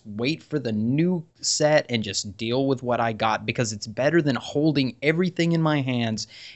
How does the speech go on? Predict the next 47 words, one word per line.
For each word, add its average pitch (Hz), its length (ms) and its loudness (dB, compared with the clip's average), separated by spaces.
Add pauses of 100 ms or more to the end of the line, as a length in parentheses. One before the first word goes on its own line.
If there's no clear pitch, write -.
and 120 180 0
just 113 280 -4
healing 151 580 2
and 120 240 0
not 117 240 0
using 117 460 -2
any 117 240 0
buffs 104 420 -4
at 107 80 -6
all. 98 240 -6 (220)
That's, - 320 -2 (180)
it's 123 220 -4
in 147 140 4
the 180 80 2
cards. 233 580 0
That's - 240 -4
the, 175 160 -4 (240)
that's - 240 -6
the - 80 -2
damn 160 420 4
class. 262 540 2
You 139 120 -2
go 143 240 2
by 165 240 2 (340)
whatever 165 320 6
the 170 80 -2
stars 165 460 2
give 151 240 0
you 147 140 0
at 147 80 -2
the - 80 -4
time 123 360 2
and 107 100 0
you 107 80 -2
just 104 280 -8
play 113 320 -6
it. 104 160 -4 (240)
And 139 100 4
if 139 120 0
you 156 100 0
wanna 247 300 0
click 240 400 0
that 196 180 -2
card 180 320 0
at 180 100 -4
the 170 80 0
top 165 440 -2